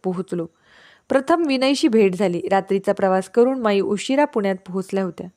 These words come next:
विनयने माईंना मी आल्याचं सांगितल्याबरोबर त्या उठून बाहेरच्या खोलीत आल्या. प्रवासाचा क्षीण आणि थकवा माझ्या चेहऱ्यावर जाणवत होता, पण ते सर्व बाजूला ठेवून माई म्हणाल्या,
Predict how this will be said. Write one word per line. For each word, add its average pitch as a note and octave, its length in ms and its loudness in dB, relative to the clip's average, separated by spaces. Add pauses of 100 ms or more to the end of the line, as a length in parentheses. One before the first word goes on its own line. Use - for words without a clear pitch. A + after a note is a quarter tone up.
(580)
विनयने C#4 460 2
माईंना G#3+ 460 2
मी G#3 140 0
आल्याचं G3+ 360 2
सांगितल्याबरोबर G3 800 0
त्या G3 160 0
उठून G3+ 360 0
बाहेरच्या G#3 460 0
खोलीत F#3 320 0
आल्या. F3 200 -2 (720)
प्रवासाचा B3+ 560 4
क्षीण C#4 420 0
आणि B3 280 2
थकवा G#3+ 300 0
माझ्या G#3 320 2
चेहऱ्यावर G3+ 500 2
जाणवत F#3 420 0
होता, F3 200 -10 (560)
पण G3+ 180 0
ते G3+ 80 0
सर्व G3 280 -2
बाजूला F#3 400 0
ठेवून G3 280 -4
माई F#3+ 220 -2
म्हणाल्या, F#3+ 440 -2